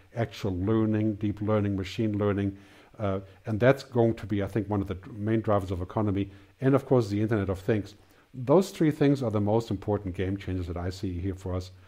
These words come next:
Uh, also in the sense of, uh, being able to use it as, even as a small business, that's gonna be absolutely everywhere. But as my colleague Paul Saffo says, futurist from San Francisco, a really bright guy, he says, "Don't mistake a clear view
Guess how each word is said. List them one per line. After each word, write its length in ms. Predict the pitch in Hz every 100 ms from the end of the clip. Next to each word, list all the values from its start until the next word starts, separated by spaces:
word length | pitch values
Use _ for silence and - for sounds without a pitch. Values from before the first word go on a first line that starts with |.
| - - -
Uh, 240 | 101 95 92 92 - - -
also 300 | 131 151 131
in 60 |
the 80 | 113
sense 320 | - 123 101
of, 360 | 104 95 - 113
uh, 180 | 98 95 98 - 127
being 220 | 113 117
able 240 | 107 107 113
to 120 | 113
use 320 | 101 147 247
it 80 | 107
as, 180 | 95 101
even 240 | 117 113
as 80 | 104
a 60 | 101
small 280 | - 120 156
business, 400 | 101 85 87 - - - _
that's 240 | 120 156 -
gonna 240 | 139 127
be 180 | 107 98
absolutely 500 | 107 - 104 90 87
everywhere. 380 | 87 87 87 85 _ _ - -
But 260 | 113 131 196
as 240 | 139 143
my 200 | 139 120 117 -
colleague 360 | - 139 131 131
Paul 200 | - 113
Saffo 400 | - 180 185 104
says, 400 | - 95 151 - - _ _ _ _ _ _ _ _
futurist 460 | 127 123 101 104
from 120 | - 98
San 200 | 110 95
Francisco, 580 | 90 120 113 - 98 104 - - - -
a 40 |
really 200 | 95 101
bright 340 | 92 104 95 90
guy, 220 | 107 98
he 60 | 98
says, 300 | - 104 104
"Don't 420 | 101 139 208 -
mistake 680 | 127 160 - 147 110 117 -
a 60 | 104
clear 360 | - 143 139
view 460 | 107 98 101 123